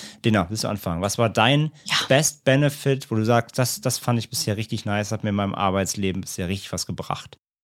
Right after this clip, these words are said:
Speaker 2: Es klingt so leicht und easy, aber es war tatsächlich ein Fahrrad. Wir hatten eine Kooperation mit einem, äh, Fahrradanbieter und die haben jedem Mitarbeiter und jeder Mitarbeiterin, die Bock hatten,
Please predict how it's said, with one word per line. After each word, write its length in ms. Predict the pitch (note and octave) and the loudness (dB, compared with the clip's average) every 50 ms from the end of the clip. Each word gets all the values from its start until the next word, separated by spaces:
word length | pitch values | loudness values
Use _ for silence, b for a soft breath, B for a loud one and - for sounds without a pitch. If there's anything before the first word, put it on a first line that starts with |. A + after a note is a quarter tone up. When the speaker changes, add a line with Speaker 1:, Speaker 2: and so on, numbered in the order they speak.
| _ - | _ -2
Speaker 2:
Es 220 | - G#3 - - | -2 -2 0 0
klingt 340 | - - A#3+ C#4 E4 F4+ - | 2 4 6 6 4 4 4
so 140 | - C#4 B3+ | 4 6 6
leicht 480 | B3 A#3 A3 A3 A#3+ C#4+ D4 - - | 8 8 8 6 6 4 2 0 0
und 180 | B3+ A#3 - - | 0 0 0 2
easy, 540 | A3 B3 C4+ B3 A3 A3+ A3 G#3+ A#3 C4+ - _ _ - - | 4 4 4 4 4 4 4 4 4 2 2 _ _ -2 0
aber 200 | G3 F3+ G#3+ A3 | 2 4 6 4
es 100 | F#3 F#3+ | 6 4
war 120 | A3 A#3 | 4 4
tatsächlich 600 | - A#3 A3 - - A#3+ A#3 A3 - B3 G#3+ - | 4 2 2 2 4 2 2 4 2 0 2 2
ein 60 | A3 | 0
Fahrrad. 720 | G#3 - - G#3+ A#3 B3 G#3+ F3 E3 E3 E3+ - - - _ _ _ _ - | 0 2 4 4 4 6 6 4 2 0 0 -4 -8 -8 _ _ _ _ 4
Wir 180 | - G3+ F#3+ | 4 6 6
hatten 380 | G#3+ A3 - A#3 A3+ A3 A3 A#3 - | 6 4 4 4 4 4 2 2 0
eine 840 | - G3+ G3+ G3+ G#3 G#3+ G#3+ G#3 G#3 G#3 G#3 G#3 G3+ G#3 G#3 G3 F3 | 2 2 4 4 6 6 6 6 8 8 8 6 6 4 4 0 0
Kooperation 960 | - - A3+ A3+ G#3+ A3+ A3 G#3 G#3 G3+ - - - G#3+ B3 C#4 D4+ D#4+ D#4 | 2 4 4 6 6 6 6 6 4 2 2 0 2 4 6 6 6 8 8
mit 160 | C#4 B3 - - | 6 6 6 6
einem, 480 | - G3 G#3 G#3 G#3 G#3 G#3 G3+ G3+ | 4 6 6 6 6 6 6 4 4
äh, 180 | F#3+ - F#3 F#3+ | 4 4 4 4
Fahrradanbieter 1160 | F#3+ - - B3+ D4 D4+ D#4 D4 - - C#4 C#4+ C4 C4 C#4+ - - D4 C#4+ C#4+ C#4+ D4 D4+ - B B B B B B B B B | 4 4 4 6 6 6 4 4 4 4 2 4 4 4 2 4 6 6 8 8 6 4 0 -4 B B B B B B B B B
und 540 | B - A3 G#3+ A3 G#3+ - - - - - | B 8 8 10 8 6 4 0 -2 2 4
die 180 | A#3 C4 C4 | 6 6 8
haben 400 | A#3+ B3 B3+ B3 A#3+ B3 B3 B3 | 8 8 6 6 6 6 6 6
jedem 640 | B3 A3 G3+ G#3+ A#3+ C#4 B3 C#4+ C4+ C4+ C4+ C4+ B3+ - | 4 4 4 2 4 4 6 6 8 8 6 6 4 4
Mitarbeiter 720 | A3 A#3 - - F3+ G#3 G3 A3 A3+ A3+ A3+ A#3 A#3 - | 2 2 4 4 2 4 6 4 4 4 4 4 4 4
und 140 | - G3+ G3+ | 4 4 4
jeder 160 | A3 A3 G#3+ | 4 4 6
Mitarbeiterin, 840 | G#3 A3+ - - G#3+ G3+ G#3 G3+ - G#3 F#3 F3+ F#3+ G#3 G#3+ C4+ C#4 | 4 4 4 2 2 4 2 2 2 0 0 4 4 6 8 6 6
die 100 | A3+ G#3 | 6 2
Bock 320 | F#3 - - F#3 - - - | 2 4 4 2 2 2 0
hatten, 380 | C4 C4+ - - D4 D#4 E4 | 0 0 4 4 6 6 4